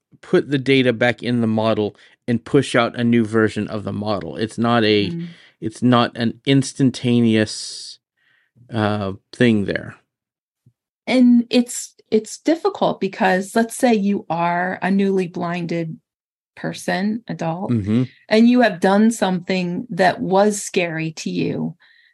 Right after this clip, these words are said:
Speaker 2: that was difficult for you. Is it then okay for the model to say, "Hey, that, that was really courageous that you
Speaker 1: Yeah, I, I think it
Speaker 2: today
Speaker 1: is.
Speaker 2: that you decided to cross that street where you, you
Speaker 1: Mm-hmm.
Speaker 2: know?" So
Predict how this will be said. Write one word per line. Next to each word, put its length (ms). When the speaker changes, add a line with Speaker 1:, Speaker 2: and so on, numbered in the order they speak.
Speaker 2:
that 180
was 380
difficult 640
for 120
you. 440
Is 140
it 160
then 220
okay 320
for 180
the 80
model 440
to 100
say, 320
"Hey, 440
that, 260
that 200
was 160
really 280
courageous 800
that 200
you 200
Speaker 1:
Yeah, 360
I, 300
I 160
think 160
it 40
Speaker 2:
today 300
Speaker 1:
is. 80
Speaker 2:
that 140
you 100
decided 580
to 440
cross 320
that 240
street 500
where 200
you, 280
you 180
Speaker 1:
Mm-hmm. 20
Speaker 2:
know?" 200
So 320